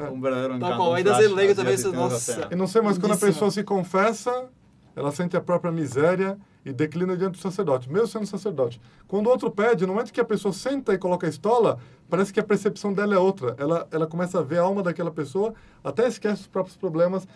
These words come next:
Speaker 3: e tem uma graça de Deus que é de dar o conselho certo na hora
Speaker 1: Ah,
Speaker 3: certa.
Speaker 1: depois acontece uma coisa, eh, isso acontece, acho que com todo sacerdote, que se a gente falasse do mesmo tema com uma pessoa fora da confissão,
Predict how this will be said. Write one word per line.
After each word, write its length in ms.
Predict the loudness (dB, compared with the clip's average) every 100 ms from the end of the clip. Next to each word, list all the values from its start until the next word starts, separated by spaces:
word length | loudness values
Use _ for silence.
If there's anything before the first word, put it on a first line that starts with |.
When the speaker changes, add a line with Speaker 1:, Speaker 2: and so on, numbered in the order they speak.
| -20 -12
Speaker 3:
e 40 |
tem 140 | -4
uma 160 | 0 2
graça 420 | 4 4 2 2
de 160 | -2 -2
Deus 560 | -2 2 4 2 -2 -10 -20 -10
que 120 | -6
é 20 |
de 60 | 0
dar 100 | 0
o 60 | 0
conselho 360 | -6 -6 -6
certo 560 | -8 -4 -2 -2 -6 -10 -8
na 120 | -6
hora 140 | -4 -6
Speaker 1:
Ah, 40 |
Speaker 3:
certa. 220 | -8 -12 -8
Speaker 1:
depois 180 | -8
acontece 380 | -6 -6 -8 -10
uma 160 | -10 -8
coisa, 500 | -2 -2 -2 -8 -10 -16
eh, 440 | -18 -14 -12 -14 -16
isso 120 | -16
acontece, 340 | -16 -14 -14 -12
acho 300 | -14 -16 -16
que 80 | -16
com 160 | -16
todo 180 | -6 -6
sacerdote, 600 | -6 -10 -12 -12 -16 -18 -20 _ _ _ _ _ _ _ -14
que 280 | -10 -10 -12 _ _ _ _ _ _ _ -20 _ _ _ _ _ -20
se 200 | -6 -4
a 80 |
gente 460 | -4 -6 -6 -6 -6 _ _
falasse 500 | -8 -4 -4 -4 -8
do 100 | -10
mesmo 260 | -10 -8
tema 240 | -8 -10 -10
com 80 | -10
uma 100 | -10
pessoa 300 | -10 -10 -6
fora 240 | 0 2
da 60 | 0
confissão, 560 | -4 -12 -10 -8 -10